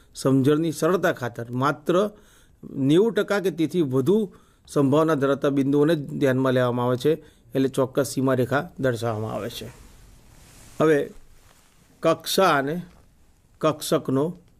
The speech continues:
તફાવત. કક્ષા એટલે શું? તો પરમાણુના કેન્દ્રની આસપાસનો વર્તુળાકાર માર્ગ,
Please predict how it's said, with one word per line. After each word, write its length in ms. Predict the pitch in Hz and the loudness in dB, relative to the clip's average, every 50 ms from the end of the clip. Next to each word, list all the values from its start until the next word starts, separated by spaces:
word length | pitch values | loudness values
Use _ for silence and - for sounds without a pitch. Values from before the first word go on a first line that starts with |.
| _ _ _ _ _ | _ _ _ _ _
તફાવત. 600 | - 131 - - - - - - _ _ _ - - _ _ _ _ _ _ _ _ _ _ _ _ _ _ _ _ - - - - - - _ _ _ _ _ _ _ _ _ _ - - _ | -4 -4 -4 -4 -8 -10 -12 -16 _ _ _ -20 -20 _ _ _ _ _ _ _ _ _ _ _ _ _ _ _ _ -20 -20 -20 -20 -20 -20 _ _ _ _ _ _ _ _ _ _ -20 -8 _
કક્ષા 540 | - - - - - - 185 196 202 190 151 - - _ _ _ _ _ _ _ _ _ _ _ _ _ _ _ _ _ - | 0 0 0 0 0 2 2 2 2 0 -4 -12 -18 _ _ _ _ _ _ _ _ _ _ _ _ _ _ _ _ _ -6
એટલે 240 | 156 - 156 151 | -4 0 0 0
શું? 220 | 135 - - - - - _ _ _ _ _ _ - - - _ _ _ _ _ _ _ _ _ - | 0 -2 -6 -14 -18 -20 _ _ _ _ _ _ -20 -20 -20 _ _ _ _ _ _ _ _ _ -4
તો 80 | - 147 | -4 -4
પરમાણુના 580 | 135 - 156 160 160 165 175 185 185 185 185 | -2 0 2 2 2 2 2 2 2 2 2
કેન્દ્રની 460 | 185 - - 160 156 160 170 170 160 147 | 0 2 2 2 2 2 2 2 2 2
આસપાસનો 680 | 139 123 - - 160 160 156 - 143 147 156 156 139 123 | 0 0 -2 0 0 2 2 0 0 0 0 0 2 2
વર્તુળાકાર 680 | 127 139 139 131 - 170 165 156 151 135 - 143 131 | 2 2 2 2 2 2 4 4 2 0 0 0 0
માર્ગ, 300 | 127 123 123 127 131 131 | 0 -2 -2 -2 -4 -6